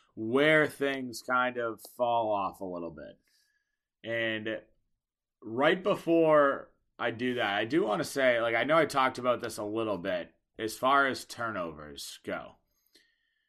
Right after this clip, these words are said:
The Celtics, that was the, that was really the determining factor of why we won this game. You look at turnovers, Houston Rockets,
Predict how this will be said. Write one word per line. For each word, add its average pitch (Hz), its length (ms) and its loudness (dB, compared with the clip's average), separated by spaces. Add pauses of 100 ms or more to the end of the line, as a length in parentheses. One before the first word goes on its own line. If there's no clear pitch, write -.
(160)
The 131 120 -2
Celtics, 151 760 0
that 135 200 2
was 170 180 -4
the, 131 420 0
that 131 240 2
was 165 160 -4
really 120 400 -2
the 110 100 -4
determining 98 600 -10
factor 90 440 -12
of 80 120 -14 (100)
why 98 460 -6
we 90 180 -6
won 85 280 -8
this 82 200 -14
game. 67 340 -14 (840)
You 120 180 -2
look 160 200 0
at 170 120 -6
turnovers, 107 600 -4
Houston 143 340 -4
Rockets, 123 420 -4